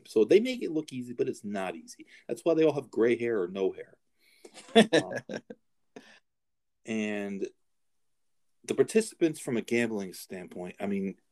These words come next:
Speaker 1: listen, we, we do this every week. <laughs> Every week we have shitty stewards' decisions. Every week we have, uh, bad tests and bad rides and, um, just things that don't make sense and late odds changes and,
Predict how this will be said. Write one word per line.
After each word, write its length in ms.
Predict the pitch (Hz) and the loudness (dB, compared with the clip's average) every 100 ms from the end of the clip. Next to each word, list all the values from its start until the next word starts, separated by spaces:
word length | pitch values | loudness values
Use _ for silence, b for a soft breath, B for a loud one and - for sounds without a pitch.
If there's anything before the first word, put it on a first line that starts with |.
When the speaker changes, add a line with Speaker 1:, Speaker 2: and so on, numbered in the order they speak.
| _ | _
Speaker 1:
listen, 340 | 107 - 82 82 | 0 0 -6 -6
we, 160 | 101 | -4
we 200 | 107 110 98 _ _ | -2 -4 -6 _ _
do 120 | 87 92 | -6 -4
this 180 | 98 | 0
every 180 | 107 117 | 4 4
week. 440 | 110 127 - - - _ _ b b | 4 0 -4 -10 -18 _ _ b b
<laughs> 400 | - - - - | -20 -20 -16 2
Every 200 | 151 143 | 6 8
week 300 | 143 - 120 | 6 4 4
we 100 | 107 | 2
have 160 | 107 92 b b b b b b _ - - | 0 -6 b b b b b b _ -16 -10
shitty 500 | - - 113 117 110 | -6 4 6 4 -6
stewards' 480 | - 113 104 101 - | -6 0 2 0 -2
decisions. 580 | 92 - 92 85 82 - | -10 -2 -4 -4 -10 -6
Every 200 | 113 123 | -2 -2
week 260 | 120 127 117 | -2 -2 -2
we 100 | 92 | -2
have, 260 | 95 90 85 _ _ _ _ - | -4 -8 -10 _ _ _ _ -14
uh, 200 | 85 87 87 _ _ _ _ | -10 -10 -12 _ _ _ _
bad 340 | - 110 107 - | 0 2 0 -4
tests 560 | - 104 92 - - | -6 -4 -4 -8 -16
and 240 | 85 82 85 - | -14 -14 -8 -2
bad 400 | 110 107 98 98 | 0 2 0 0
rides 480 | 95 90 87 87 87 | 0 0 -4 -6 -8
and, 240 | 85 82 _ _ _ _ _ - | -16 -16 _ _ _ _ _ -18
um, 440 | - 90 90 - - - | -16 -14 -16 -18 -16 -2
just 220 | 110 - _ _ | -2 -2 _ _
things 280 | 131 127 104 | 6 6 4
that 140 | 98 | -2
don't 220 | - 107 107 | 0 0 0
make 180 | 92 | -4
sense 400 | - - 98 92 87 | -6 -4 -4 -6 -8
and 80 | |
late 280 | 90 123 131 | 6 8 8
odds 320 | 113 107 92 | 6 2 -2
changes 640 | - - 92 87 85 80 82 | -10 -14 -14 -12 -12 -14 -16
and, 180 | 80 | -20